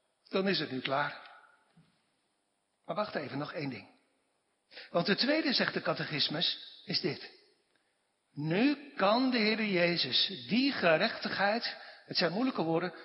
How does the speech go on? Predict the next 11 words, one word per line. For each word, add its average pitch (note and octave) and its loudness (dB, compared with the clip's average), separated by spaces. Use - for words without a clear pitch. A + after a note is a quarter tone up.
nu F3 0
kan A3+ 2
hij G3+ 2
die E3+ -2
gerechtigheid G3+ 0
die A#3 -2
hij F#3+ 2
verdiend G3+ 0
heeft, - -6
deelachtig A3 0
maken. - -8